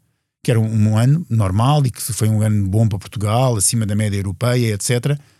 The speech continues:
Mas repara, não vai ser uma grande recuperação, tendo o ano passado, em dois mil e vinte, a economia, eh, caído quase o, o oito por cento. Portanto, este, este, hum,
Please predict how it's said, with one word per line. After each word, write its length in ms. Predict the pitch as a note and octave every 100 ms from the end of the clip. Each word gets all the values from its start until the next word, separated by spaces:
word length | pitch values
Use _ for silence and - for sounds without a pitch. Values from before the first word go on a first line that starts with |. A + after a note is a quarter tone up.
| _ _ _ C#3+
Mas 100 | C3+
repara, 280 | - C3+
não 100 | C3+
vai 160 | C3+ D3
ser 140 | -
uma 100 | D3
grande 200 | D3 D3+
recuperação, 600 | C3 D3 D3 C#3 E3 F3+ D3
tendo 360 | F3+ E3+ E3
o 120 | E3 E3+
ano 100 | D3
passado, 420 | D#3 - D#3 B2+
em 60 |
dois 160 | A#2+ A#2
mil 160 | C3+ C#3
e 60 |
vinte, 260 | C3 E3+ D3+ - _ -
a 60 | D3+
economia, 400 | D#3 D#3 D#3+ D#3
eh, 320 | C#3+ C3+ C3 C3+ - D#3+
caído 260 | D3+ D3+ -
quase 340 | D#3 C3+ C#3
o, 360 | D#3 D3+ D3 -
o 200 | C#3 C#3+
oito 180 | C#3+ -
por 100 | -
cento. 320 | C#3+ A#2 -
Portanto, 300 | - B2+ - - _
este, 400 | F3+ E3+ - C#3+
este, 400 | C#3 C3 - -
hum, 480 | A#2 A2 G2+ F#2+ B2